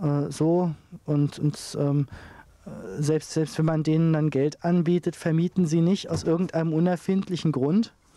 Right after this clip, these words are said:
So, obwohl man genau weiß, dass die Grundstücke noch zehn, zwanzig Jahre leer stehen. Und bei anderen sagen sie, andere sagen dann, ja, sie haben das Grundstück verkauft, aber sie, sie kümmern sich, sie hätten da noch was. Und, äh, das, das zieht sich auf jeden Fall alles noch, äh, noch zwei, drei Monate,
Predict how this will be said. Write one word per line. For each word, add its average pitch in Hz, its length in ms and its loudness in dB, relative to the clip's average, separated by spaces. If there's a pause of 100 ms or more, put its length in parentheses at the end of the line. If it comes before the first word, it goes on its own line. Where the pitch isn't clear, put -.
(800)
So, 185 300 0
obwohl 165 240 0
man 170 180 2
genau 156 360 0
weiß, 147 260 0
dass 160 160 -4
die 175 100 -2
Grundstücke 160 520 -2
noch 160 140 -2
zehn, 165 260 -2
zwanzig 156 460 -4
Jahre 143 260 -2
leer 139 240 0
stehen. 185 400 0 (880)
Und 156 1000 2 (840)
bei 147 280 0
anderen 175 920 2
sagen 160 360 0
sie, 165 260 0 (420)
andere 170 340 2
sagen 160 280 -2
dann, 165 120 2
ja, 156 160 2
sie 156 100 -2
haben 170 140 0
das 151 160 -2
Grundstück 160 440 -2
verkauft, 175 640 -2
aber 160 280 -2
sie, 160 260 2
sie 156 180 2
kümmern 180 400 0
sich, 175 240 -2
sie 165 120 0
hätten 160 320 2
da 180 120 2
noch 185 220 -2
was. 175 420 -4
Und, 151 520 0
äh, 143 260 0
das, 151 220 -4
das - 180 -2
zieht 220 300 -2
sich 202 180 0
auf 156 160 -4
jeden 151 220 2
Fall 147 180 -4
alles 143 300 -2
noch, - 340 -6
äh, 139 160 0
noch 139 160 0
zwei, 135 240 -4
drei 135 200 -2
Monate, 147 480 0